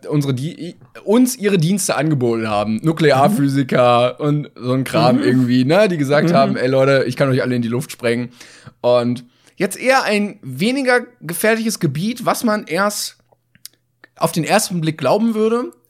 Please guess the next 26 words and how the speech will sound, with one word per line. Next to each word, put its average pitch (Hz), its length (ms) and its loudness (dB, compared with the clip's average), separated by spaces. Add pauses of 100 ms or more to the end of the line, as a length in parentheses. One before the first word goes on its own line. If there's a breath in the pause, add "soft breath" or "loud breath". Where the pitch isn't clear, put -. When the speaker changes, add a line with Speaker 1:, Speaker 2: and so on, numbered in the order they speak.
Speaker 1:
Aber, 165 420 2
äh, 147 120 2
ich 160 100 -6
fand's 214 220 -2
doch 190 160 -2
interessant. 98 560 -8 (640)
Speaker 2:
Mhm. 113 260 -6 (160)
Speaker 1:
Äh, 110 120 -4
ich 101 80 -8
weiß 147 120 -2
nicht, 185 240 -6 (600 soft breath)
ah, 110 200 -2
okay, 123 160 -8
den 92 140 -8
Namen 143 200 -2
darf 110 100 0
ich 104 80 -6
nicht 180 160 -2
sagen, 214 240 -2
alles - 180 -12
klar. 196 300 -4 (420 loud breath)
Ähm, 196 420 0
„Ich - 120 -4
bin 262 160 0
gelernte 214 340 0
Gärtnerin 147 720 -2